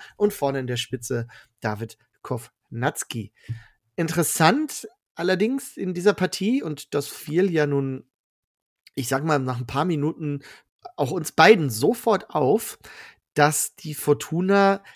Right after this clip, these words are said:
deutlich weniger raumorientiert spielte als zuletzt. Und ich glaube, Daniel Thun hat's auch kurz hinterher auf der P K erwähnt,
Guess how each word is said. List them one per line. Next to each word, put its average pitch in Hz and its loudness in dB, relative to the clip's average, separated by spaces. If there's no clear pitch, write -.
deutlich 196 4
weniger 196 4
raumorientiert 131 0
spielte 143 4
als 151 2
zuletzt. 131 -4
Und 143 -8
ich 120 -8
glaube, 175 4
Daniel 165 0
Thun 160 -4
hat's 160 -4
auch 143 -6
kurz - -6
hinterher 151 -2
auf 127 -10
der 131 0
P 120 -6
K 151 2
erwähnt, 160 -2